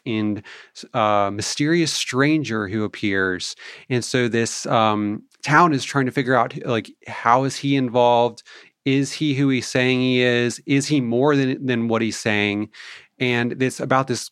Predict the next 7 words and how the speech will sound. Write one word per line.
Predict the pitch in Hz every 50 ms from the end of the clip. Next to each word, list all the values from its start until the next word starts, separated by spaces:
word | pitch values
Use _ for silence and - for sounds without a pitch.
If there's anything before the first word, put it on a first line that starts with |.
| -
like, | 139 123 107 - - -
small | - - - 127 120 131 127
community, | - 123 120 117 123 131 139 127 120 113 107 98 - _ _ _ _ _ _ _ _ _ _ - - -
um, | 123 117 113 110 110 110 107 104 - - - - _ -
kind | - 156 160 170
of | 131 - - - -
unraveling | 147 131 120 107 110 117 113 113 120 123 131 135 135 139 139 135 131 131 135 131